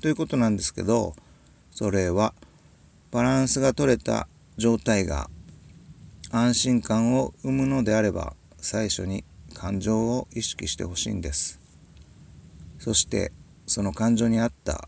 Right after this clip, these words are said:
発言や行動は何が自分にとって適切なのか。だからまず、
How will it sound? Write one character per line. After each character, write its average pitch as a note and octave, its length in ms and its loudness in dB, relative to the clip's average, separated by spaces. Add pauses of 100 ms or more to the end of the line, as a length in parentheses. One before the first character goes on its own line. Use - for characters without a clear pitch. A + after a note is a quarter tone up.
(140)
発 - 300 -4
言 A2+ 240 4
や G#2+ 160 2
行 G#2 300 0
動 F#2+ 220 0
は F2 180 -4 (720)
何 B2+ 240 0
が G2+ 140 2
自 F#2+ 120 -2
分 G#2+ 220 2
に G2+ 80 -2
と G2+ 100 -4
っ - 20 -2
て - 220 -10
適 D2+ 220 -6
切 - 260 -2
な F#2+ 120 -2
の D#2 100 -6
か。 - 180 -16 (2000)
だ A2 100 2
か F#2 80 0
ら E2 80 0
ま F#2+ 160 0
ず、 - 240 0